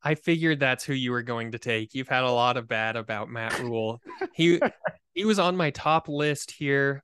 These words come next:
Speaker 1: I, I love that you gave him the Urban Meyer of the Year award. That is perfect. I'm going with a
Speaker 2: He won't
Speaker 1: different
Speaker 2: be
Speaker 1: guy.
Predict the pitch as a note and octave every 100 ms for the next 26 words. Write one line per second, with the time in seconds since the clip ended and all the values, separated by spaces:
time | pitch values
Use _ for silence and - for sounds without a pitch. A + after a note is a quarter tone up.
0 | _ - D#3+ F3 - _ C3 C3+ C#3 C#3
1 | D3 C#3 C#3+ C#3+ C3 B2+ B2 B2+ B2 A#2
2 | A2+ A#2 A2+ A2+ A2+ A#2 A#2+ A2+ A2+ A#2
3 | A2+ A2+ A2 A#2 A2+ - - B2+ A#2 -
4 | A#2 A2 - _ _ _ - F3 F#3+ F#3
5 | F3+ E3 - F3+ C3+ C3 - - B2+ C#3